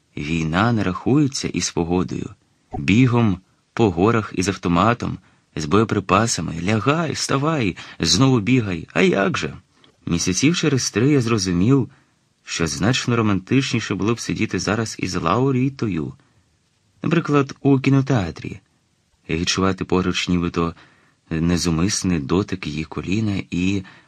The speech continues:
проймаючись теплою хвилею, що зринає у тобі, намагатися все ж збагнути, про що ж таки ведеться у цьому пустому ковбойському фільмі. Або ж сидіти з Раулем над озером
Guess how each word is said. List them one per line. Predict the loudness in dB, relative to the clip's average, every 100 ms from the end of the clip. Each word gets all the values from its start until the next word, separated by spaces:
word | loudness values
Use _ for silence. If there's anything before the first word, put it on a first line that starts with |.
| _
проймаючись | -4 -2 0 2 2 0 -4 -2 -6
теплою | -2 -2 -2 -4
хвилею, | -4 0 0 2 0
що | -2 -4
зринає | -2 -2 0 0
у | -2
тобі, | -2 2 0 0 -12 -6
намагатися | 0 0 0 -2 -2 -4
все | -4 -4
ж | -6
збагнути, | -8 -10 -4 0 0 0 -8 -8 _ _ _ _ _ _ _
про | -8 -2
що | -2
ж | -2
таки | -4 -4
ведеться | -4 0 -2 -2 -8 -8 -16 _ _ _ _ _ _ -8
у | -4
цьому | -2 -2 -4 -8 _ _
пустому | -6 -6 -4 0 2 0
ковбойському | -2 -6 -2 -2 -4 -6 -6
фільмі. | -6 -8 -10 -12 -16 -20 -20 _
Або | -6 0 0
ж | 0
сидіти | -2 -2 -2
з | -4
Раулем | 0 0 0 0 0 -2 -8 _ _ -4
над | -4 -2
озером | -4 -2 -2 -2 -2